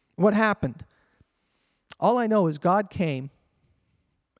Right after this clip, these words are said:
and he poured out his Spirit, and he affected us,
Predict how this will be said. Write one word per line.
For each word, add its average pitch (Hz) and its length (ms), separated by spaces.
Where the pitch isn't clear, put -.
and 156 140
he 143 100
poured 214 300
out 190 160
his 165 120
Spirit, 139 460
and 160 540
he 151 140
affected 214 580
us, - 420